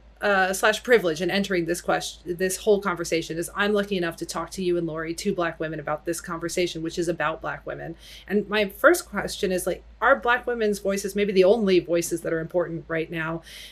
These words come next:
Because, uh, I've been trying to follow the guidance of Black Twitter to sit this one out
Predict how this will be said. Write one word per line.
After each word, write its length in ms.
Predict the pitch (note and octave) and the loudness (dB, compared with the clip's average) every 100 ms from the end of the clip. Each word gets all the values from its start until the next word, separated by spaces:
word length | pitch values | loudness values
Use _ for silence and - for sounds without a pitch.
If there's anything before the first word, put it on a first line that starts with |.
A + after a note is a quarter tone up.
| - | -2
Because, 500 | A3+ G3+ F#3+ F#3 F#3 - - - - | 0 2 2 2 -2 -10 -20 -20 -10
uh, 260 | F#3+ F3 F3 - | -4 -2 -2 0
I've 240 | G#3 A#3 | 2 2
been 280 | B3+ A3 G3 | 2 0 -2
trying 300 | - C4 D4 | -2 4 4
to 60 | C#4+ | 4
follow 360 | - F3 E3+ | 2 2 2
the 120 | E3+ F3 | 0 0
guidance 360 | E3 E3 E3+ | 0 0 -2
of 120 | F3+ | -4
Black 240 | - E3 - | -2 -4 -2
Twitter 260 | G#3+ F3+ | 0 2
to 80 | E3+ | 0
sit 240 | - B3 - | 2 2 2
this 180 | G3 | -2
one 160 | F3 E3 | -2 -2
out 300 | D#3+ E3+ F3 | 0 -2 -6